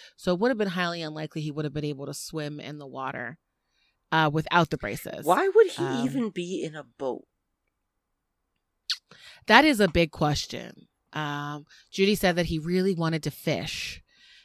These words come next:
Speaker 1: and so she went out with him. Uh, James could not remember because when the boat flipped, he was hit in the back of the head, and so he's sinking like a rock, and Judy says that she has to pick a child to save,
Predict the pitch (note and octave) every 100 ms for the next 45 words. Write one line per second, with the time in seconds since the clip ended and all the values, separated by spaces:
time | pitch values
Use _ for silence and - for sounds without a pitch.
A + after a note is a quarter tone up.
0 | _ D3 C#3+ - D3 C#3+ - C#3+ D3 C#3+
1 | C#3+ C#3+ - C#3 C3+ C#3 - - - _
2 | D3 D3 - F#3 G3 E3+ E3 - - _
3 | _ _ _ _ _ - F3 E3+ D#3+ D#3+
4 | G3+ C4 F#3+ E3 D#3 - D3+ D3+ D3+ D3
5 | G#3 A#3 - - D#3 D3 - - - -
6 | _ - D#3+ D#3 D3+ F#3+ F3 E3 D3 D#3
7 | D3+ C#3+ D3 F3 E3+ C#3+ - C#3+ - D#3
8 | D3 C#3+ _ _ C4+ D4+ - A#3 G#3+ F#3+
9 | E3+ D#3 D3+ D3 C3+ C#3 - D3+ D3 E3+
10 | E3+ - D#3+ D3 D3+ - D#3 D3 - -
11 | _ - E3 - F3+ F#3+ - B3+ C#4+ D4+
12 | - A#4+ D4 D#3 C#3+